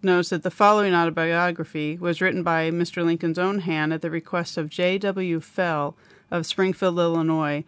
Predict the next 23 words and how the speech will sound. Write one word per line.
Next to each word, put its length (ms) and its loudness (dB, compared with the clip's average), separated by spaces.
on 60 -4
December 360 0
twentieth, 600 0
eighteen 320 -2
fifty-nine. 760 -2
In 200 2
the 80 4
note 220 2
which 180 2
accompanied 640 0
it, 180 -4
the 120 -2
writer 380 2
says, 400 -4
quote, 460 -2
"Herewith 720 0
is 140 -4
a 80 -4
little 260 -2
sketch 420 -6
as 300 -4
you 100 -2
requested. 680 -8